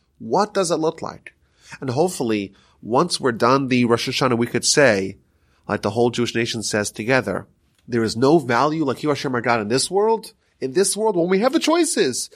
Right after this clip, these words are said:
we have the options, we have the right, we have the left.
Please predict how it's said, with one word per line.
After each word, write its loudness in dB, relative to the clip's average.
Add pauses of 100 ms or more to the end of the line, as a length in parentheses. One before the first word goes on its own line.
(140)
we 0
have 2
the 2
options, 2
we 2
have 4
the 2
right, 2
we 2
have 0
the 2
left. -2